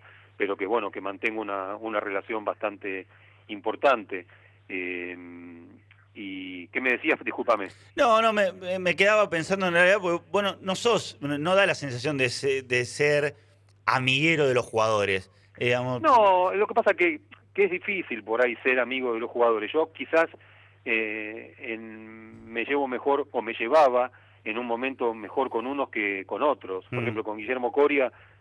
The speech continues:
Speaker 1: siempre tuve una relación, eh, muy cordial.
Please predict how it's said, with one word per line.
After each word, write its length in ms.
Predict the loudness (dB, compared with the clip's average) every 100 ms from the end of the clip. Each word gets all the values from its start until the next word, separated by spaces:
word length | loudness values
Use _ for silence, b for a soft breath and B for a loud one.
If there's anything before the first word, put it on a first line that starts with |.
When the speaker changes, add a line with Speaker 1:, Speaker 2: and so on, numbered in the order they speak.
| -8
Speaker 1:
siempre 260 | -6 -6
tuve 180 | -4 -4
una 160 | -2 -2
relación, 800 | -2 -4 -4 -4 -4 -6 -14 -18 b b _
eh, 260 | -14 -12 -12
muy 540 | -16 -20 -18 -10 -8
cordial. 680 | -2 -2 2 4 6 4 -4